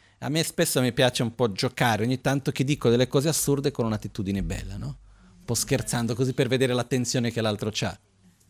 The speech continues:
E spesso uno non capisce niente, per dire, tu puoi dire una cosa totalmente assurda, se lo dici con un'attitudine gentile, bella e tutto il resto, quello che vale di più è l'attitudine, non è, non è la parola. Dopo, magari dopo di un po' uno ritorna indietro e dice, "Ah, ma come, no?"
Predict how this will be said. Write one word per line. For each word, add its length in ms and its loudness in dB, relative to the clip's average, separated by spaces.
E 100 -10
spesso 360 -2
uno 180 -4
non 140 -2
capisce 400 -8
niente, 320 -6
per 140 -10
dire, 240 -8
tu 80 -20
puoi 140 -2
dire 120 2
una 120 -2
cosa 240 -6
totalmente 540 -4
assurda, 500 0
se 100 -2
lo 100 -2
dici 280 -4
con 100 -4
un'attitudine 600 -4
gentile, 840 -6
bella 680 -6
e 80 -6
tutto 200 -10
il 60 2
resto, 200 0
quello 180 6
che 140 2
vale 180 4
di 100 2
più 140 2
è 40 6
l'attitudine, 600 2
non 140 -2
è, 100 0
non 160 0
è 80 2
la 120 2
parola. 580 0
Dopo, 180 0
magari 300 6
dopo 200 4
di 80 4
un 200 4
po' 140 10
uno 140 6
ritorna 380 8
indietro 300 4
e 20 2
dice, 140 -4
"Ah, 120 4
ma 200 0
come, 400 -8
no?" 240 -8